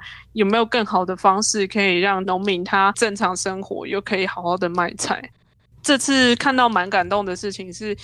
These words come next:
疫情之下其实蛮多人伸出援手的，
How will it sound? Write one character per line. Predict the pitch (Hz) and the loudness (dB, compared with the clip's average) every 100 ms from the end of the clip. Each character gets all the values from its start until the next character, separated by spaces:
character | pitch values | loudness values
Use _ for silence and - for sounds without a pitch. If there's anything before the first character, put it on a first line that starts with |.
| - - | -14 0
疫 | 311 | 2
情 | - 208 | 2 -2
之 | 220 226 | -4 -4
下 | 233 | -2
其 | 202 190 | 0 -2
实 | 185 | -2
蛮 | 180 | -2
多 | 190 202 | 2 0
人 | 185 | 0
伸 | 190 190 | -2 -4
出 | - 190 190 - | -4 -2 -2 -4
援 | 180 175 | -6 -2
手 | - - - | -2 -2 -2
的， | - - | -2 -4